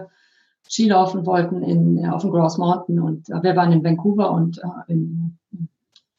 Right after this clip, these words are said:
in den Rocky Mountains. Wir hatten tatsächlich die Skier dabei, einen Kinderwagen, einen Autositz, acht Koffer.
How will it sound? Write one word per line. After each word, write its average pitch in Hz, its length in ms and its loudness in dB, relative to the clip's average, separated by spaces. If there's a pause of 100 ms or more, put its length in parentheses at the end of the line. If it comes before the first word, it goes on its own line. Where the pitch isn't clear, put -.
(400)
in 175 60 -4
den 170 120 2
Rocky 165 240 4
Mountains. 156 500 0
Wir 156 80 -4
hatten - 100 -8
tatsächlich - 440 -6
die 165 100 0
Skier 214 300 4
dabei, 214 260 4
einen 185 160 -2
Kinderwagen, 175 880 0 (340)
einen 175 200 -12 (140)
Autositz, 160 720 0 (260)
acht 170 240 -8
Koffer. 170 440 -2